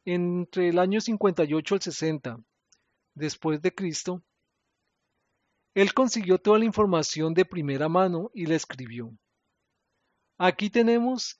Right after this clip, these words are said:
esta gran historia de las dos mujeres más importantes sobre la faz de la tierra, yendo atrás o hacia adelante.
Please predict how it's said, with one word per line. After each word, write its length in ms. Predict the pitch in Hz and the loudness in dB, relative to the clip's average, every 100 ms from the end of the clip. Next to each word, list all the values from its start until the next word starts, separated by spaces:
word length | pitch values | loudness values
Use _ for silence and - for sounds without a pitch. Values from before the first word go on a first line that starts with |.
| _ | _
esta 280 | - 190 226 | 2 2 2
gran 240 | 202 208 214 | 2 2 2
historia 560 | 202 - 190 135 120 | 0 2 2 0 -8
de 160 | 151 170 | -2 4
las 160 | 175 165 | 4 4
dos 140 | 185 | 2
mujeres 420 | 208 214 226 226 | 0 0 -2 0
más 240 | 220 220 226 | 0 0 -2
importantes 680 | 214 196 - 185 202 240 - | 0 0 2 2 2 -2 0
sobre 240 | 220 180 | 2 2
la 100 | 147 | 0
faz 240 | - 151 | 0 -2
de 100 | 147 | 2
la 120 | 165 143 | 0 0
tierra, 520 | 139 135 127 120 _ _ _ _ - | -4 -6 -6 -10 _ _ _ _ -16
yendo 580 | 147 185 185 208 220 - | 2 2 4 4 4 2
atrás 580 | 151 139 180 233 262 196 | -4 0 2 2 0 0
o 140 | 185 | 2
hacia 240 | 165 156 | 2 -2
adelante. 560 | 127 123 123 120 - | -6 -6 -8 -10 -14